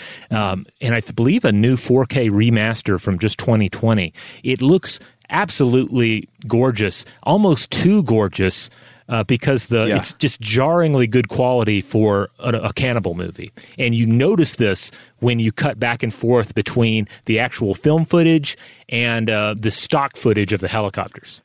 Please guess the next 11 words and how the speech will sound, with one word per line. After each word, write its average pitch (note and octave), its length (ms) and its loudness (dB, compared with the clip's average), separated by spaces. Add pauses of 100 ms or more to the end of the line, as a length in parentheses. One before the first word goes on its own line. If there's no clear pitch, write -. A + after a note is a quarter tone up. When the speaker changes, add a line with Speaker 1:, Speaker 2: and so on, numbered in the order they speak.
Speaker 2:
Yeah, B2 160 2
I A2 40 -2
think B2+ 160 -6
the - 40 -8
stock F3 340 0
footage C3 360 0
is G#2 120 -2
originally, G#2+ 720 -2
uh, G2 260 -8
archival A#2 600 -2
n-, G2+ 180 -4